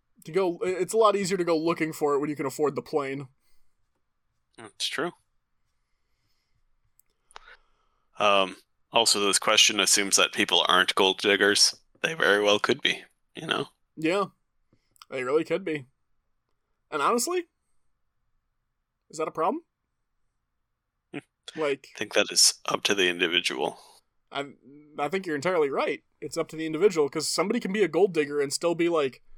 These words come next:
Speaker 1: a good person. Like, yeah, they're interested in your money, but, like, they may not inherently be a bad person. Maybe you find out that, oh, you do both have a lot in common and you really click together and you have a good time.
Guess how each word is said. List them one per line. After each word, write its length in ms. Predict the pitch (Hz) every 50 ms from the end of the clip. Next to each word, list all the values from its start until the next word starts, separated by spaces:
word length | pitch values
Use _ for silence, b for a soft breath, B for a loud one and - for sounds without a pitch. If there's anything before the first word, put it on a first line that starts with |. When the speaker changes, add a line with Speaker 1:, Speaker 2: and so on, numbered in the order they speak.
| - _ _ -
Speaker 1:
a 120 | 151 147
good 360 | 151 139 - 131 139 147 135 -
person. 580 | - - 107 151 - - 127 113 123 139 151 - - - _ _ _ _ _ _ _ _ _ _ _ _ _ _ _ _ _ _ _ _ _ _ _ _ -
Like, 200 | 143 139 131 151
yeah, 160 | 180 185 185
they're 300 | 165 165 151 156 151 147 _ _ _ -
interested 420 | 170 160 151 165 151 - 165 156
in 60 | 151
your 100 | 135 127
money, 320 | 131 135 143 160 156 143 147
but, 140 | 156 165 143
like, 460 | 135 139 135 131 127 127 - - _ _ _ _ _ _ _ _ _ _ _ _ _ _ _ _ _ -
they 120 | 233 262
may 120 | 269 226 208
not 240 | 185 165 139 151
inherently 460 | - 160 143 139 151 147 156 135 156 147
be 160 | 135 156 143
a 60 | 127
bad 400 | 127 127 151 131 131 139 135 131
person. 720 | - - 135 156 190 - - 123 123 143 165 180 165 147
Maybe 240 | 151 147 147 151 160
you 100 | 156 151
find 300 | 143 - 160 151 151 147
out 180 | 147 156 170 -
that, 100 | 156 151
oh, 140 | 208 285 240
you 160 | 165 170 170
do 220 | 147 160 180 190
both 220 | 160 160 160 180 -
have 100 | 185 180
a 60 | 180
lot 200 | 170 175 180 165
in 80 | 175 180
common 360 | - 160 151 160 196 233 294
and 120 | 220 160
you 120 | 147 139 135
really 240 | 135 143 147 147 135
click 260 | - - 156 156 -
together 400 | - 175 165 165 175 185 226 285
and 280 | 240 147 139 139 139 - _ b b b b b b b b b
you 140 | b 143 139
have 100 | 135 135
a 40 | 147
good 160 | 147 165 156
time. 420 | - 170 185 240 311 147 131 131